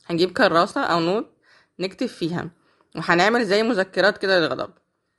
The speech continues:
هنكتب التلات مواضيع اللي اتكلمنا عليهم، اللي هما افتراض النية، آه، أو التهويل والتكبير الموضوع، أو الليبلينج والتصنيف. واختار موقف حصل مع ولادي واتعصبت فيه جامد، وهكتب الموقف زي ما حصل.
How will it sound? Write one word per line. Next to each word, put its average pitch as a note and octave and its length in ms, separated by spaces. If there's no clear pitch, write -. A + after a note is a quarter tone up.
هنكتب G3 440
التلات G3+ 360
مواضيع F#3+ 380
اللي G3+ 100
اتكلمنا F#3+ 440
عليهم، G#3 520
اللي D#3 200
هما F#3 120
افتراض F#3+ 320
النية، F#3+ 520
آه، D3+ 320
أو D#3+ 240
التهويل F#3+ 580
والتكبير F#3 520
الموضوع، G3 560
أو G3 200
الليبلينج G#3 640
والتصنيف. F3 760
واختار F#3+ 380
موقف A3+ 300
حصل C4 340
مع G3 180
ولادي G3+ 300
واتعصبت G3 480
فيه G#3 200
جامد، G#3+ 340
وهكتب F#3+ 440
الموقف A3 340
زي G#3+ 180
ما G3 80
حصل. - 320